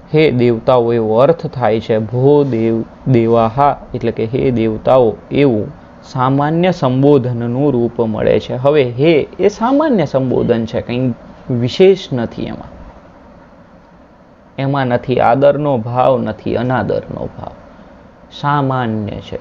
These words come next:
સર્વ માટે વપરાય એવું છે, સર્વ સામાન્ય છે.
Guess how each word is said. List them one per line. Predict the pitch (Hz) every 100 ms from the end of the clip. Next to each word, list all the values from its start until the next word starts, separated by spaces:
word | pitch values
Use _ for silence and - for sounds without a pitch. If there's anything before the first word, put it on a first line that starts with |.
| -
સર્વ | - 151 151 131 120
માટે | 113 113 110
વપરાય | 101 101 - - - - - - - - - - - -
એવું | 139 143 139 123 117
છે, | 113 - 117 - - - - - - - -
સર્વ | - 131 123 107
સામાન્ય | 110 117 120 135 135 110 101
છે. | - -